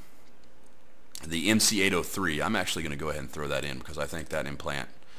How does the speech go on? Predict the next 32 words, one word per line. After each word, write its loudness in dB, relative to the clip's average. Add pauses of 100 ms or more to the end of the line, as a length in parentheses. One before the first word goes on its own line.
(380)
makes -2
a -2
really 0
big -2
difference -2
for -2
any -2
kind -4
of -6
hull 0
tanking -2
ship. 0 (1300)
And -2
it's 2
like -4
a 0
million 0
is, 0
two -2
million, 0
three -2
million. -2 (800)
Um, -6
but -4
look 0
at 0
that, 4
that's -4 (800)
an -2
extra 0
six 0
hundred 2